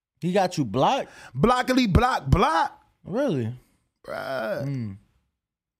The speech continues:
Speaker 2: Bruh.
Speaker 1: We gotta talk.
Speaker 2: People don't like the
Speaker 1: They say Errol Van
Speaker 2: opinions.
Speaker 1: Heerden was on Spike. Errol and Chris Van Heerden, that fight was on Spike.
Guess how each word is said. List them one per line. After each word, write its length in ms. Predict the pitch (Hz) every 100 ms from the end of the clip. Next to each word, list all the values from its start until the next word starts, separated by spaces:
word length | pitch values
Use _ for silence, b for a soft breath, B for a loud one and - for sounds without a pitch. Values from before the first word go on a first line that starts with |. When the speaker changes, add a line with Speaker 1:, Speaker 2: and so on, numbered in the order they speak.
| _
Speaker 2:
Bruh. 680 | 143 - 156 156 135 104 64 _ -
Speaker 1:
We 100 | 147
gotta 220 | 147 131
talk. 180 | - 147
Speaker 2:
People 240 | 226 247
don't 220 | 240 226
like 260 | 226 214 165
the 680 | 202 196 190 175 147 127 117 _ _ _
Speaker 1:
They 100 | 156
say 260 | 151 175 139
Errol 340 | 160 196 214
Van 240 | 185 185 185
Speaker 2:
opinions. 380 | 180 196 208 180
Speaker 1:
Heerden 180 | 160
was 180 | 151 147
on 180 | 143 131
Spike. 580 | - - 170 151 120 _ _ _ _ _ _ _ _ _ _ _
Errol 340 | 135 160 156
and 100 | 143
Chris 220 | - 156
Van 260 | 143 139 127
Heerden, 380 | 135 165 139 131
that 160 | 131
fight 200 | - 123
was 160 | 127 127
on 160 | 127 120
Spike. 480 | - 135 135 -